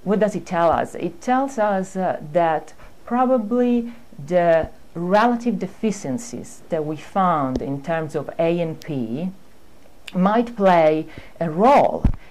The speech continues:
in the pathophysiology of, uh, hypertension.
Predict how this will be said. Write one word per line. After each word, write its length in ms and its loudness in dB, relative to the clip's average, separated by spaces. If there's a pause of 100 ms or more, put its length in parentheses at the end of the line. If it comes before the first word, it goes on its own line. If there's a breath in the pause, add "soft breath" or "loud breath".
(160 loud breath)
in 240 -2
the 80 0
pathophysiology 1400 -4 (300 loud breath)
of, 440 -4
uh, 120 -8 (140)
hypertension. 920 -10